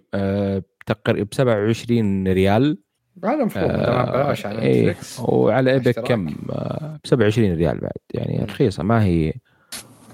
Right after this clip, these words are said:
Speaker 1: والله موجودة على السويتش، والله ي-، يبي لها صراحة.
Speaker 2: ما هو بالحين.
Speaker 1: آه، وعند-
Speaker 2: آه، تفوت، تفوت.
Speaker 1: إيه، الحين جاي،
Speaker 2: فبراير.
Speaker 1: جاي،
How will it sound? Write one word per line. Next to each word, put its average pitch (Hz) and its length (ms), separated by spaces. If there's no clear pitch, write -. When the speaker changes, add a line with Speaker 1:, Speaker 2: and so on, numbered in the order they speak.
Speaker 1:
والله 131 160
موجودة 123 320
على 101 40
السويتش، 101 300
والله 95 240
ي-، 104 160
يبي 104 260
لها 73 200
صراحة. 65 460
Speaker 2:
ما 120 80
هو 123 100
بالحين. 113 320
Speaker 1:
آه، 90 200
وعند- 117 380
Speaker 2:
آه، 95 120
تفوت، 117 480
تفوت. - 420
Speaker 1:
إيه، 123 560
الحين 110 680
جاي، 117 360
Speaker 2:
فبراير. 123 360
Speaker 1:
جاي، 95 340